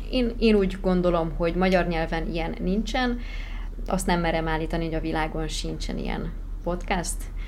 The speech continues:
De egyébként, ö, olyan, olyan, ö, podcast szerintem van akár magyar nyelven is, ahol, ö, mesék hangzanak el, vagy, vagy nagy számban vannak jelen mesék. Külföldön ez is,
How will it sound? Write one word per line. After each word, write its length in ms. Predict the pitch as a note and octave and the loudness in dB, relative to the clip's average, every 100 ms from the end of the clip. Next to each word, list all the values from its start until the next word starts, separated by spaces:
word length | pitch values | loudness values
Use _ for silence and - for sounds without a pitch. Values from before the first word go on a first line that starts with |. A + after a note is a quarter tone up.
| - - - | -8 -8 -2
De 100 | - | 4
egyébként, 500 | F#3+ F#3 - F#3 F3+ | 4 4 2 0 4
ö, 100 | F#3 | 4
olyan, 440 | F#3 F#3+ G3 G3+ G3 | 6 8 8 8 6
olyan, 320 | G3+ G#3 G3+ | 4 6 6
ö, 360 | G3+ G3+ G3+ G3 G3 | 4 4 6 4 2
podcast 480 | G3+ G3+ - G3+ G3+ - | 0 0 0 0 0 -6
szerintem 680 | - G3+ G3+ F#3+ F#3+ F#3+ F#3 | -2 0 0 0 2 2 2
van 240 | G3 A#3 | 2 2
akár 340 | G3 E3+ D#3+ E3+ | 2 -2 -4 -2
magyar 280 | F3+ F3+ E3 | -2 0 -2
nyelven 400 | D#3 D#3 D#3+ D#3+ | -2 -2 -2 -2
is, 200 | D3+ D#3+ | -4 -4
ahol, 380 | D#3 D#3 D#3 | -4 -2 -2
ö, 420 | D#3+ D#3+ D#3+ E3 D#3+ | 0 0 -2 -2 -4
mesék 420 | D#3+ - - D#3 - - - - - - - | -4 -4 -4 -6 -6 -6 -6 -8 -8 -8 -4
hangzanak 640 | D#3+ E3 D#3+ E3 D#3+ - | -2 -2 -2 -2 -2 -2
el, 220 | E3 E3 | -2 -2
vagy, 280 | D#3+ D3+ - | -2 -4 -4
vagy 160 | - - | -4 -4
nagy 240 | C#3+ - | -4 -4
számban 520 | - D#3+ D#3+ D#3+ - | -4 -4 -4 -4 -4
vannak 360 | - D#3+ D#3+ - | -4 -2 -4 -4
jelen 240 | E3+ F3 | -2 0
mesék. 520 | F3+ F#3 F#3+ F#3+ F#3+ - - - - - - - | 0 0 0 -2 -2 -2 -6 -6 -6 -6 -6 -4
Külföldön 680 | - A#3 F3+ F#3 E3+ E3 D#3+ | 4 4 6 4 4 2 0
ez 160 | D#3+ D#3 | 0 -2
is, 440 | D#3+ - - | -4 -4 -4